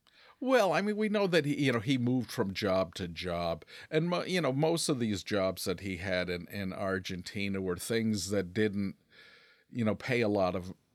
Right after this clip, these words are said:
money. And he wasn't, uh, one of the things that some have noted about Eichmann is that unlike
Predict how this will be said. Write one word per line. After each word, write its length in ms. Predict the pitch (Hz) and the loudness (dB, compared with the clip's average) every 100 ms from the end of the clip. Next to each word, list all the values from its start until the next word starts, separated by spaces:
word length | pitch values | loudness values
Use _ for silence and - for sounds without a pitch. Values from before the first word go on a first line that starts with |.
| _ | _
money. 540 | 117 110 107 107 101 98 | -6 -2 2 2 0 -2
And 140 | 123 127 | -2 -2
he 160 | 196 | -2
wasn't, 540 | 214 208 185 175 127 - | -2 0 0 -2 -4 -10
uh, 360 | - - - 110 | -10 -8 -6 -4
one 160 | 127 156 | 0 2
of 60 | |
the 60 | 165 | 0
things 140 | 123 | -2
that 220 | 123 107 | -4 -4
some 520 | 123 - 127 127 117 113 | -6 0 2 2 0 -2
have 200 | 113 104 | -6 -2
noted 500 | 110 113 135 123 98 | 0 2 2 2 0
about 380 | 87 90 87 76 | 0 0 0 -2
Eichmann 680 | 92 95 95 95 92 90 87 - - - | -2 -2 -4 -6 -4 -4 -6 -12 -18 -4
is 220 | 127 113 | 0 2
that 180 | 120 110 | 2 0
unlike 840 | 143 165 190 147 120 120 120 - | 0 0 0 0 0 0 -2 -6